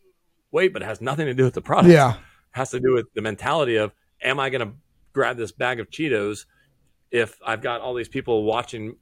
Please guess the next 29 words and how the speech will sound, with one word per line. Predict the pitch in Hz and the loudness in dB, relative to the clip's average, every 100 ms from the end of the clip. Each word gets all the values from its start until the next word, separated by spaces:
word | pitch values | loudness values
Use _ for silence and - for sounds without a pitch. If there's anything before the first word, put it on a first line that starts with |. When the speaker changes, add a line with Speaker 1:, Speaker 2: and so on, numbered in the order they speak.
| _ - _ | _ -20 _
Speaker 1:
my | 135 120 110 | -8 -4 -4
daily, | 101 113 117 113 107 - - | -2 -4 -2 -2 -4 -8 -14
you | 160 | -10
know, | 101 | -8
scale | - 139 202 156 | -6 -4 -2 -2
report?" | 104 107 98 - - | -2 -2 -4 -6 -8
No, | 220 220 - | -6 -6 -8
you're | 120 110 | -8 -6
gonna | 113 - - | -6 -10 -8
put | 104 | -8
it | 127 | -6
back. | 170 - | -8 -8
But | 107 101 | -12 -18
that's | - - | -18 -14
a | |
great | 104 98 | -10 -8
way | 104 | -8
to | 101 | -6
lose | 98 92 | -6 -4
weight. | 107 - _ _ _ _ | -6 -8 _ _ _ _
Um, | 117 107 90 - _ _ _ _ _ - | -2 -2 -4 -10 _ _ _ _ _ -12
so | - 113 | 0 4
we | 127 | 4
don't | 151 160 156 - | 4 2 -2 -2
recommend | 117 113 104 | -2 0 -4
it | 101 | -4
for | 107 | -4
weight | 95 87 | -4 -2
loss | 92 110 - | -6 -6 -10